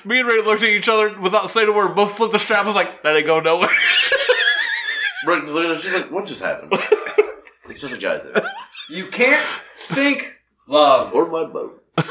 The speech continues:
Speaker 3: Or my boat that was put together with love.
Speaker 2: It was.
Speaker 3: Oh, man. You should probably name it the Hubby Humper.
Speaker 1: The Hubby Jumper.
Speaker 2: <laughs> Kinda like Puddle Jumper.
Speaker 1: Yeah, that's what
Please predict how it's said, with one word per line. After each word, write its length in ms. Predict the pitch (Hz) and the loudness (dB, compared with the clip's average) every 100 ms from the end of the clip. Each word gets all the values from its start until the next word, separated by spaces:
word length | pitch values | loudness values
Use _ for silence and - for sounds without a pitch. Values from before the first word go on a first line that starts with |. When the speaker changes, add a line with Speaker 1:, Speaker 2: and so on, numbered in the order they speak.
| - | -6
Speaker 3:
Or 200 | 196 233 | -2 0
my 200 | 262 254 | 0 -2
boat 340 | - 175 - - | -2 -2 -2 -6
that 180 | 175 | -6
was 140 | 180 156 | -6 -10
put 240 | - 294 | -12 -12
together 580 | 262 247 285 285 - - - | -8 2 2 4 -2 -6 -8
with 340 | 196 269 - - _ _ | 2 4 2 -8 _ _
love. 520 | - - 175 151 131 | -2 2 2 0 -4
Speaker 2:
It 40 | 92 | -6
was. 440 | - - - - _ _ | -6 -8 -12 -20 _ _
Speaker 3:
Oh, 340 | 131 127 117 98 | -2 2 2 0
man. 300 | 101 95 - _ | -4 -6 -10 _
You 80 | 139 | -12
should 80 | - | 0
probably 200 | 208 160 | 2 4
name 120 | 143 | 2
it 80 | 107 | -4
the 100 | 107 | -6
Hubby 200 | 123 104 | -6 -6
Humper. 300 | 98 95 - _ _ _ _ _ - _ _ _ _ _ _ _ _ _ _ _ _ _ _ _ - | -12 -16 -20 _ _ _ _ _ -20 _ _ _ _ _ _ _ _ _ _ _ _ _ _ _ 0
Speaker 1:
The 120 | 139 | 2
Hubby 220 | 143 135 | 4 2
Jumper. 340 | 117 127 123 - - - 110 | 2 2 2 -2 -12 -14 -14
Speaker 2:
<laughs> 280 | - 160 - | -16 -20 -14
Kinda 960 | - - 208 - - - _ - 110 101 | -6 -2 -2 -4 -20 -20 _ -4 -2 0
like 200 | 95 95 | -2 -2
Puddle 200 | 92 90 | -4 -4
Jumper. 240 | 101 101 | -6 -2
Speaker 1:
Yeah, 140 | 226 | 0
that's 140 | 185 | 2
what 60 | 165 | 0